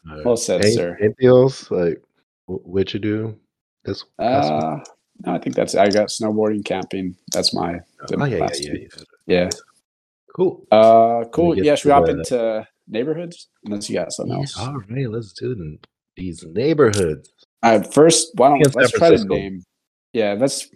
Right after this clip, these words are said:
Speaker 2: keep it. Well, we could do
Speaker 1: I'm looking at the map right now. Let's see. We
Speaker 2: Yeah.
Speaker 1: have, where, where sh-, where should we go?
Speaker 2: So I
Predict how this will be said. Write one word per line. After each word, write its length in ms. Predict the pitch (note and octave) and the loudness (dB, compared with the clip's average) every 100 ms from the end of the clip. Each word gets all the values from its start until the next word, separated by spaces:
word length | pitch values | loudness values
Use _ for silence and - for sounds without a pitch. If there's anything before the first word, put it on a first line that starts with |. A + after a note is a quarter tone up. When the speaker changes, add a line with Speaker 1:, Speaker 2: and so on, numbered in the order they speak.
| A3 | 0
Speaker 2:
keep 200 | D3+ D#3 | 2 4
it. 260 | D3 A2+ - _ _ _ _ _ _ | 4 2 -6 _ _ _ _ _ _
Well, 120 | C#3 | 6
we 120 | D3+ D#3 | 6 6
could 240 | G#3 G3 | 2 2
do 560 | G3 F3 E3+ D#3+ D3 - _ _ - | 2 4 4 2 -2 -6 _ _ -14
Speaker 1:
I'm 60 | F#2+ | -8
looking 240 | G#2 E3 | 0 0
at 100 | C#3+ | 2
the 80 | F2+ | 2
map 300 | D#2+ D#2 - | 2 0 -4
right 140 | C#2 | -12
now. 180 | C#2+ C#2+ | -12 -16
Let's 260 | D#2 _ - | -18 _ -18
see. 200 | - - | -14 -10
We 80 | - | -10
Speaker 2:
Yeah. 200 | G2+ G#2 - | -8 -8 -10
Speaker 1:
have, 80 | - _ _ _ _ _ _ | -14 _ _ _ _ _ _
where, 140 | F2 | -10
where 200 | F2 F2 | -6 -6
sh-, 140 | F2 - _ _ | -6 -10 _ _
where 140 | - E2+ | -16 -14
should 160 | - | -12
we 100 | D2+ | -12
go? 260 | D#2 F2 G#2 - _ _ - _ | -12 -16 -20 -20 _ _ -20 _
Speaker 2:
So 640 | - A#2+ A2+ A2+ A2+ A2 | -2 4 6 6 6 4
I 180 | G2+ | 4